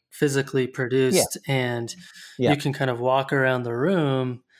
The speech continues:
Speaker 1: and you can actually come back to an image. Like, you don't have to make up your mind right away. You can look at everything that's
Speaker 2: Yeah.
Speaker 1: there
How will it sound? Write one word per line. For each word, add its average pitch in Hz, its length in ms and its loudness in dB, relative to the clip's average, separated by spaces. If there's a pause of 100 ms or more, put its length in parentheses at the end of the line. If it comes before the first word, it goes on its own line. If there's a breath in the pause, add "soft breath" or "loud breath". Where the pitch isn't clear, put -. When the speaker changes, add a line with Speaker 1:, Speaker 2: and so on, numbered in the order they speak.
(320 soft breath)
Speaker 1:
and 139 220 2
you 135 80 2
can 135 180 -2
actually 123 760 -2
come 131 180 -2
back 139 280 2
to 135 120 2
an 123 100 0
image. 120 420 -4
Like, 127 180 -4
you 143 60 -6
don't 131 100 -2
have 131 160 0
to - 80 -8
make 131 200 -2
up 139 100 -4
your 131 100 -2
mind 123 280 -2
right 120 160 -2
away. 120 300 -4
You 120 100 -6
can 120 260 -10 (340 soft breath)
look 151 200 0
at 151 60 2
everything 160 340 2
that's 160 220 0
Speaker 2:
Yeah. 151 80 6
Speaker 1:
there 147 460 4